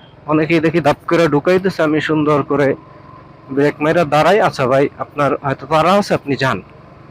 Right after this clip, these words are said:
কত, সর্বোচ্চ বিশ সেকেন্ড পিছে পড়লাম বা তিরিশ সেকেন্ড পিছে পড়লাম। এতে কি আমার ইনকাম কমে গেছে নাকি আমার আয়ু কমে গেছে?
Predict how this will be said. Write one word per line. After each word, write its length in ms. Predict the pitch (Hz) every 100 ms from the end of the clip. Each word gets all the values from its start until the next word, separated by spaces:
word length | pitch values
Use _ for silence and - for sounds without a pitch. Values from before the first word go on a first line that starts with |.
| - -
কত, 200 | 247 - 254 240 - - 170 196
সর্বোচ্চ 360 | 220 226 220 202
বিশ 240 | 175 226 -
সেকেন্ড 220 | 208 196 180
পিছে 200 | 175 165
পড়লাম 340 | 151 147 147 156 - - - - - - 1047 - - 1047 1047 855 1047 - - - -
বা 80 | 123 -
তিরিশ 240 | 185 196 -
সেকেন্ড 240 | 185 180 170
পিছে 180 | 185 185 170
পড়লাম। 300 | 151 147 151 - - - - - - -
এতে 160 | 147 170 -
কি 60 | 165
আমার 140 | 151 151 160
ইনকাম 260 | 175 190 180
কমে 200 | 185 190 185
গেছে 180 | 175 135 135
নাকি 140 | 135 135
আমার 120 | 147 156
আয়ু 140 | 170 160
কমে 220 | 151 135 110
গেছে? 200 | -